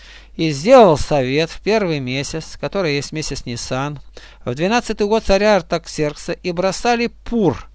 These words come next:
то есть жребий, перед лицом Амана изо дня в день и из месяца в месяц, чтобы в один день погубить народ Мардахеев.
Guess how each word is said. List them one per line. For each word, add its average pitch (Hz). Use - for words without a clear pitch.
то 151
есть 123
жребий, 143
перед 170
лицом 170
Амана 185
изо 196
дня 247
в 190
день 190
и 165
из 160
месяца 190
в 190
месяц, 135
чтобы 170
в 170
один 226
день 202
погубить 180
народ 190
Мардахеев. 156